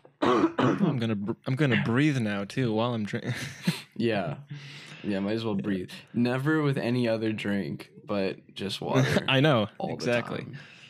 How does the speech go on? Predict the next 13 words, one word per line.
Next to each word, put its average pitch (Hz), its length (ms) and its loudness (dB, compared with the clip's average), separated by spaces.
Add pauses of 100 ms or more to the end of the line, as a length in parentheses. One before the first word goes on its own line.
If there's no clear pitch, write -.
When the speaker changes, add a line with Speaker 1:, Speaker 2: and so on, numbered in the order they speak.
(760)
Speaker 2:
Yeah. 73 240 0 (720)
Speaker 1:
Yeah. 110 320 -4 (120)
Speaker 2:
Yeah. - 160 -4
So 135 220 4
when, 156 360 4 (240)
when 143 320 2
did 160 180 2
the, 117 340 2 (1000)
when 127 180 4
did 160 140 6
exactly 117 400 2
you 107 120 0
start 107 360 0